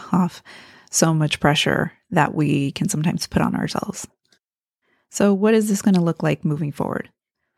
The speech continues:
So right now it's gonna look like me sharing more of how I stay organized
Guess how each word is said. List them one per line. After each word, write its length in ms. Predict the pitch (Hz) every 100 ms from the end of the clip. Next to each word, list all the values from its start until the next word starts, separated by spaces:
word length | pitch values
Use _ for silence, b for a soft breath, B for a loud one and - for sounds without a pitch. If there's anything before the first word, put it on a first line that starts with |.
| _
So 160 | - 196
right 200 | 208 277
now 160 | 247
it's 140 | 214 208
gonna 180 | 208 175
look 300 | 170 165 170
like 440 | 160 160 156 - -
me 320 | 180 185 202
sharing 760 | 202 - 165 156 156 151 151 -
more 400 | 170 170 165 160
of 160 | 170 156
how 420 | - - 170 170
I 220 | - 160
stay 240 | 160 165 -
organized 760 | 160 147 165 160 151 143 -